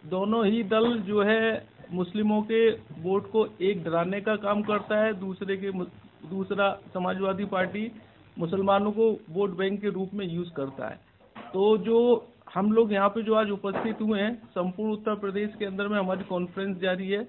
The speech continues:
हमारे, अ, सम्मानित chairman शाहनवाज आलम साहब के निर्देश पर उत्तर प्रदेश प्रभारी, अ, प्रियंका गांधी जी के आदेश पर हम लोग ये conference कर रहे हैं। हम मुसलमान को सचेत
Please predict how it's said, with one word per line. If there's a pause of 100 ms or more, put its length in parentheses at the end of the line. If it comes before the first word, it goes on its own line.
(120)
हमारे,
अ,
सम्मानित
chairman
शाहनवाज
आलम
साहब
के
निर्देश
पर (480)
उत्तर
प्रदेश
प्रभारी,
अ, (800)
प्रियंका
गांधी
जी
के
आदेश
पर
हम
लोग
ये
conference
कर
रहे
हैं। (480)
हम
मुसलमान
को
सचेत